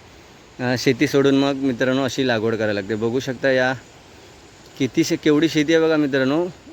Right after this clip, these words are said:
आठ, आठ ते पंधरा दिवस लागतील एवढी शेती फक्त आपल्याला लावणी लावायसाठी. पण त्याच्यात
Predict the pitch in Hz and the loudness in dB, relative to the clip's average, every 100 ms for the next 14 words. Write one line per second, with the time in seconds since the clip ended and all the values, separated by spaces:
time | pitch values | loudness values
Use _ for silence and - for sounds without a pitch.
0 | - 117 135 147 123 - 127 - 151 143 | -12 -4 -2 -4 -6 -4 -4 -2 -2 0
1 | 143 151 156 147 143 151 139 - - - | 2 2 0 0 -2 -2 -4 -6 -16 -20
2 | - - - - - 131 135 143 139 123 | -20 -20 -20 -20 -4 0 0 0 0 -2
3 | 139 135 127 139 139 139 135 123 131 127 | -2 -2 -2 0 0 0 2 2 0 0
4 | 120 117 104 110 127 120 131 151 | -2 -4 -6 -6 -4 -4 -2 -2